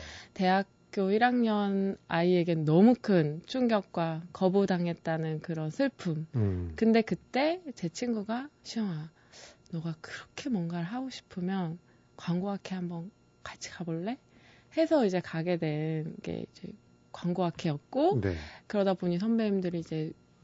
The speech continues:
Speaker 1: 공모전을 하고 계셨고,
Speaker 2: 음.
Speaker 1: 그냥 저는 저를 받아줬다는 사실이 너무 감사해서 "시영아, 이거 뭐 아이디어 한번 생각해봐." 이러면 정말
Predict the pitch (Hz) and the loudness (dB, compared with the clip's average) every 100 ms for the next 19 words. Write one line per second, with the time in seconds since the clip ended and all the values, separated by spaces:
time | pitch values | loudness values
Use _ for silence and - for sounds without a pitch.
0 | - - - - 185 185 185 175 175 226 | -20 -20 -10 0 2 2 0 0 0 2
1 | 247 233 - 170 170 - 151 143 120 98 | 0 0 0 2 0 -2 -4 -2 0 0
2 | 90 85 196 180 180 190 165 175 180 - | -2 -4 -4 -2 0 -2 -2 -4 -6 -4
3 | 170 202 202 - 202 190 190 233 226 233 | 0 2 0 -4 -2 0 -2 -4 -4 -4
4 | 220 208 269 349 - 196 190 208 185 196 | -4 -4 -4 -4 2 2 4 4 2 2
5 | 226 190 180 - - - - - - - | 0 0 -4 -10 -14 -12 -12 -16 -18 -6
6 | 277 262 247 196 196 185 170 175 175 - | -4 0 0 0 0 0 -2 -4 -8 -14
7 | - 196 214 262 277 277 302 330 - 285 | -8 -2 0 0 -2 -4 -4 -6 -6 -6
8 | 226 233 214 190 196 233 202 165 - _ | -4 -2 0 2 4 4 2 -2 -10 _
9 | - 196 202 226 185 | -4 2 4 2 0